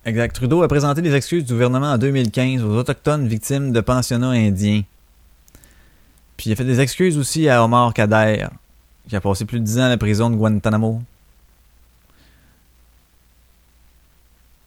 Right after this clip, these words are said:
Le premier ministre québécois, Philippe Couillard, a quant à lui présenté ses excuses aux familles des victimes de l'effondrement du viaduc de la Concorde en deux mille six,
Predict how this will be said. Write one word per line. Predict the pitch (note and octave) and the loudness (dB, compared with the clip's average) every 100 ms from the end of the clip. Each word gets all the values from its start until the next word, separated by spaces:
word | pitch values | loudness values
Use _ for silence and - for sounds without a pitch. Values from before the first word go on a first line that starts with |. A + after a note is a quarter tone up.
| _ _ _ | _ _ _
Le | G2+ F#2 | -10 -6
premier | G#2 B2+ | -4 -2
ministre | C3 C#3 C3+ | -4 -4 -4
québécois, | A#2+ A#2+ B2 | -4 -4 -4
Philippe | A#2 A2+ | -4 -6
Couillard, | A2 G#2 G#2+ G#2+ - | -2 0 0 -4 -8
a | F#2 | -8
quant | G#2+ | -6
à | G#2+ | -4
lui | A#2 | -4
présenté | A2 G#2 B2+ | -2 -2 -4
ses | A#2 G#2+ G2 | -4 -2 -2
excuses | A2 - B2+ | -2 -2 -2
aux | A2+ | -2
familles | A#2+ A#2 B2+ | 0 0 0
des | A2+ | 0
victimes | G#2 G#2 - B2 | -2 -2 -4 -2
de | A2 | -2
l'effondrement | G#2+ A2+ A2 A#2 | -2 -2 -2 -2
du | A2+ | -2
viaduc | A2 G#2 | 0 0
de | A2 | -2
la | G2+ | -2
Concorde | G#2+ G2 A2 A#2 A2+ D3 B2+ | -2 -2 -4 -2 2 2 2
en | G#2+ | -4
deux | A2+ | -4
mille | C#3 D3 D3+ | -6 -6 -4
six, | - B2 C3+ G3+ - | -4 -2 -4 -4 -8